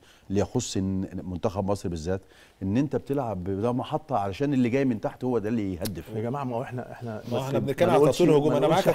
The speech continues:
Speaker 2: حاجات،
Speaker 3: كابتن.
Speaker 2: ما نقولش حاجات وهي
Speaker 3: آه.
Speaker 2: ما بتتعملش.
Speaker 3: مم.
Speaker 2: يعني، آه، ماشي، هتقول لي مصطفى محمد عشان ح-، ما، ما حدش بيروح يا جماعة.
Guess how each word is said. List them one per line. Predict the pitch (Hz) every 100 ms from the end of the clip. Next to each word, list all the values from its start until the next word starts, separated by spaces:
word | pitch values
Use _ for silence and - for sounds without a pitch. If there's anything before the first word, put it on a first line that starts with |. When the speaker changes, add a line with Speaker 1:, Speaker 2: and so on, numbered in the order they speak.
| 196
Speaker 2:
حاجات، | 147 156
Speaker 3:
كابتن. | - -
Speaker 2:
ما |
نقولش | 110 147 151
حاجات | 123 139 147 -
وهي | 131
Speaker 3:
آه. |
Speaker 2:
ما | 98
بتتعملش. | - 120 123 - - _ _
Speaker 3:
مم. | 107 92 80 _
Speaker 2:
يعني، | 110 107 110
آه، | 117 135
ماشي، | 135 143 -
هتقول | 123 143 139
لي | 135
مصطفى | 117 135
محمد | - 139 139
عشان | 127 123 139 135
ح-، | -
ما، | 127 123
ما | 131 131
حدش | 180 170
بيروح | 131 131 160
يا | 113
جماعة. | 107 123